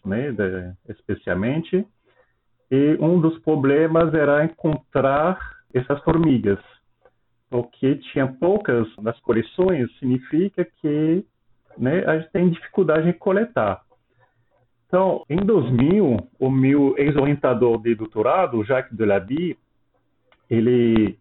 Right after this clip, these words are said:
tinha feito muitas coletas de formigas, né, na região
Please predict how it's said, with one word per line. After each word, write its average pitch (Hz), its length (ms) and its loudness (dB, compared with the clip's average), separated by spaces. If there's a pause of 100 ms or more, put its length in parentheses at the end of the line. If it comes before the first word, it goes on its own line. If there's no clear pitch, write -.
(160)
tinha 139 220 -2
feito 156 440 0
muitas 135 440 0
coletas 120 720 0 (680)
de 127 120 0
formigas, 135 680 2
né, 120 180 0
na 127 160 0
região 123 760 0